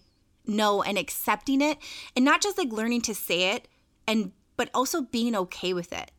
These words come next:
Like, "No, I can't," and I'm okay with that because that means I say yes to, "I get to take a shower today," or, "I get to take a bath," or, "I get to spend time with my family," or whatever that looks like. So for me, that has one hundred percent been the biggest challenge. And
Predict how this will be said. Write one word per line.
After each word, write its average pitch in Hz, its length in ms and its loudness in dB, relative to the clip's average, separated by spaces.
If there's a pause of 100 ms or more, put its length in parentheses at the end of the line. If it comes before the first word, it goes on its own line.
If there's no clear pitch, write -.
(120)
Like, 233 280 -2
"No, 226 240 2
I 220 160 2
can't," 196 480 -6
and 208 120 -10 (120)
I'm 208 200 -4
okay 185 440 -6
with 165 180 -6
that - 240 -8
because 220 280 -4
that 226 200 0
means 277 220 2
I 262 80 0
say 233 160 -4
yes 185 400 -4
to, 185 320 -2 (600)
"I 202 100 4
get 202 120 -4
to - 80 0
take 196 160 -4
a 196 60 -2
shower 160 260 0
today," - 300 -10 (420)
or, 190 220 2
"I 196 100 4
get 196 160 -2
to - 100 -4
take 202 160 -4
a 202 40 -4
bath," 185 400 -2
or, 190 280 0
"I 180 60 -2
get 190 140 -4
to 208 80 -4
spend 208 240 -6
time 180 160 -6
with 190 160 -8
my 180 100 -4
family," 156 400 -6
or - 160 -2
whatever 233 340 0
that 202 220 0
looks - 240 -8
like. 330 300 -2 (280)
So 247 200 -2
for 240 120 -2
me, 233 200 0
that 190 180 2
has 190 300 -8 (160)
one 220 240 -4
hundred 190 260 -6
percent 180 320 -10
been 165 320 -8
the 202 80 -4
biggest 180 380 -4
challenge. 175 500 -8
And 196 260 0